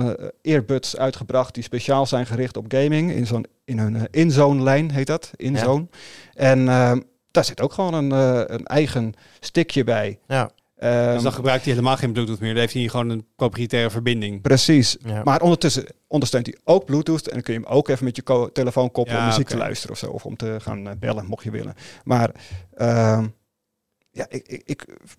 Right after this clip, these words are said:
Speaker 1: ik vraag me af dus of dat wel gaat lukken met Bluetooth. Maar dat is wel echt een gemis bij dit soort in-ears.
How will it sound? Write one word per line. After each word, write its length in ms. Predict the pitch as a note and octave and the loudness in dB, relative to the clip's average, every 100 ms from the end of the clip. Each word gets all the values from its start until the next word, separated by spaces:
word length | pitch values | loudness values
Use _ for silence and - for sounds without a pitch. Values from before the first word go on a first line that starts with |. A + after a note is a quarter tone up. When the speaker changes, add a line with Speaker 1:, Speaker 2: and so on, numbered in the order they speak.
| - | -18
Speaker 1:
ik 180 | C3+ | -16
vraag 280 | - F#3 F3 | -2 2 2
me 100 | B2+ | 2
af 280 | - F3 - | 2 2 2
dus 320 | B2 C#3+ - | 2 4 4
of 220 | - E3+ | 0 0
dat 180 | - B2 | 2 0
wel 180 | A#2 G#2 | 0 -2
gaat 180 | - A2 | -4 -4
lukken 220 | C3+ G#3 | -2 0
met 120 | E3 | 0
Bluetooth. 460 | C#3 B2+ A2+ F#2+ - | 0 0 -2 -6 -4
Maar 300 | - B2 - | -2 -2 -2
dat 140 | C3+ | -2
is 80 | A#2 | 0
wel 240 | A#2 E3 | 0 0
echt 240 | - D#3+ - | 0 -4 -4
een 100 | B2+ | -10
gemis 320 | B2 C#3 D3 | -6 -4 -4
bij 140 | A2+ | -4
dit 180 | A#2+ D3 | -2 -2
soort 180 | - G#2 | -4 -4
in-ears. 460 | F#3+ E3 F#2 - | -4 -4 -6 -10